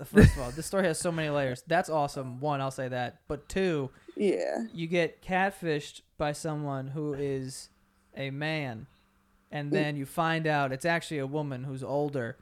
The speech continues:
Speaker 1: and then you
Speaker 2: Much
Speaker 1: guys
Speaker 2: older.
Speaker 1: end up
Speaker 2: <laughs>
Speaker 1: mo-, you move to New York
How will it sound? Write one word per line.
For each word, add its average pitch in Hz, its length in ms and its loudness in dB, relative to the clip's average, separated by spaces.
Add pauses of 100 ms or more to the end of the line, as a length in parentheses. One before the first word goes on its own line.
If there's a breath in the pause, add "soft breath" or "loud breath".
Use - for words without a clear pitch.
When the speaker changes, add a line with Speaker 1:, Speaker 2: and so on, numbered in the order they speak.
(460)
Speaker 1:
and 147 140 -6
then 147 80 -4
you 143 120 0
Speaker 2:
Much 185 100 8
Speaker 1:
guys 160 240 2
Speaker 2:
older. 262 120 6
Speaker 1:
end 165 140 2
up 147 220 2
Speaker 2:
<laughs> - 0 -
Speaker 1:
mo-, 180 300 0
you 180 140 -2
move 196 300 2
to 226 120 -2
New 185 120 -2
York 165 640 0